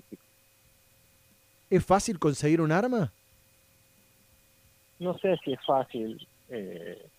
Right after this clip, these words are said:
Speaker 1: no sé si yo a lo mejor voy y quiero conseguir, consigo, pero que hay armas, hay armas.
Speaker 2: Bien. Esto, situación
Speaker 1: Sí.
Speaker 2: que, que se desató, curiosamente, en una fiesta,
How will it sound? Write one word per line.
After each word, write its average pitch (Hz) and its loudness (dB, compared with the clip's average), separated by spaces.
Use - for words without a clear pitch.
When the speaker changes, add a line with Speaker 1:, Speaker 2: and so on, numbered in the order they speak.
Speaker 1:
no 120 -12
sé 131 -8
si 117 -6
yo 127 2
a 123 2
lo 123 -4
mejor 123 -6
voy 135 0
y 123 -6
quiero 127 -6
conseguir, 127 -4
consigo, 117 -4
pero 104 -2
que 110 -6
hay 135 -2
armas, 151 -8
hay 117 -6
armas. 107 -8
Speaker 2:
Bien. 123 -6
Esto, 160 0
situación 170 -2
Speaker 1:
Sí. 180 -6
Speaker 2:
que, 226 0
que 180 0
se - 2
desató, 214 4
curiosamente, 226 4
en 208 4
una 196 4
fiesta, 214 6